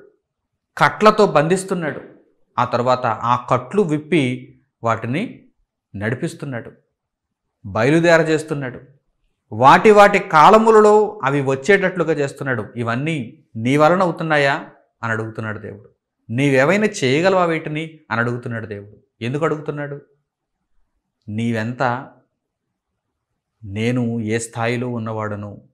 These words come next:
దీనిని నీవెప్పుడైనా గమనించావా?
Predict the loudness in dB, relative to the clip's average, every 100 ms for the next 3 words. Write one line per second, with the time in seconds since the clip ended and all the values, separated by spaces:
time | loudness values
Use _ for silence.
0 | _ _ _ _ _ _ _ _ _ _
1 | _ -6 -4 -2 -2 -4 -4 -4 -4 -4
2 | -6 -6 -8 -10 -10 -10 -12